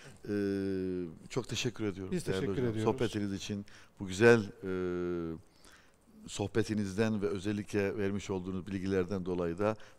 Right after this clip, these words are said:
Speaker 1: ben de çok şey öğrendim bugün.
Speaker 2: Estağfurullah.
Speaker 1: Özellikle, e, arife çiçekleri
Speaker 2: Çiçekleri.
Speaker 1: beni çok etkiledi, onu söyleyeyim. Efendim, Giresun müftümüze çok teşekkür ediyoruz bu güzel sohbetinden dolayı.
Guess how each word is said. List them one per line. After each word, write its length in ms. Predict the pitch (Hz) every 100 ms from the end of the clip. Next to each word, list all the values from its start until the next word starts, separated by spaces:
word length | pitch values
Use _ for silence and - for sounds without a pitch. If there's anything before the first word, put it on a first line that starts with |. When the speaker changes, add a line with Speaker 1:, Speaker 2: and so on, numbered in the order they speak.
| -
Speaker 1:
ben 160 | 92 101
de 80 | 120
çok 200 | 117 -
şey 140 | 95
öğrendim 380 | 87 85 85 85
bugün. 280 | 82 98 101 -
Speaker 2:
Estağfurullah. 200 | - 101
Speaker 1:
Özellikle, 600 | 101 113 101 - 117 123 - - - -
e, 60 | 98 98 95 92 90 87 -
arife 500 | 107 104 123 107 101
çiçekleri 500 | - - 101 120 107
Speaker 2:
Çiçekleri. 240 | 117 123 101
Speaker 1:
beni 180 | 107
çok 280 | 104 107 -
etkiledi, 480 | 107 - 98 95 87
onu 200 | 90 101
söyleyeyim. 420 | - 98 98 123 - - -
Efendim, 400 | 123 135 156 120 - - -
Giresun 420 | 131 143 - 131
müftümüze 760 | 107 113 - 117 104 110 131 143
çok 360 | - 135 - - - - -
teşekkür 440 | 113 - 123 123
ediyoruz 400 | 117 101 104 95
bu 100 | 104
güzel 200 | 98 117
sohbetinden 720 | 101 110 - 104 110 113 107
dolayı. 380 | 101 101 117 139